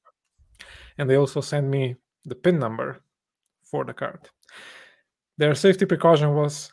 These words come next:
"Okay, we'll send this into two, in, in two different envelopes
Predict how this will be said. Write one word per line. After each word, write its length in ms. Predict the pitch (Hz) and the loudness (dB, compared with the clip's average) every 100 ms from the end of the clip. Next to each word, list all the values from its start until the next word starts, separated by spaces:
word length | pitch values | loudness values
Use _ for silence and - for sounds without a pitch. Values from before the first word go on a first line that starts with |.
| - | -6
"Okay, 260 | 151 147 127 | -4 -2 -2
we'll 220 | 135 151 | 0 -2
send 280 | - 156 143 | -4 -2 0
this 280 | 135 - | 0 -2
into 300 | 151 120 - | -10 -10 -10
two, 420 | 135 - 175 165 170 | -14 0 0 0 -4
in, 240 | 143 151 | -6 -6
in 240 | 170 139 - | -4 -6 2
two 140 | 196 | 2
different 340 | 170 147 143 120 | 4 0 -2 -2
envelopes 640 | 135 202 208 202 - | -2 2 0 -2 -8